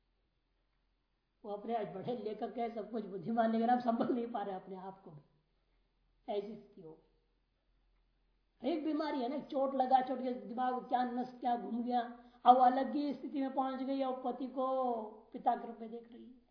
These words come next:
और विस्मृति हो गई, ये प-, पित-, पति है, ये बात ही विस्मृति हो गई है।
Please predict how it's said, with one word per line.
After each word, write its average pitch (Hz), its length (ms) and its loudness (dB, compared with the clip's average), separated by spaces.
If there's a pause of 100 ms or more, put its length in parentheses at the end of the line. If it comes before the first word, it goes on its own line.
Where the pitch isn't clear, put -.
(1000)
और 208 160 -2
विस्मृति 254 540 2
हो 349 140 4
गई, 339 100 0
ये 269 200 0
प-, 247 360 -4
पित-, - 340 -12
पति 269 220 -4
है, 240 100 -2
ये 233 60 -6
बात 214 260 -4
ही 294 60 -6
विस्मृति 240 440 -12
हो 175 80 -12
गई 147 220 -20
है। 151 80 -20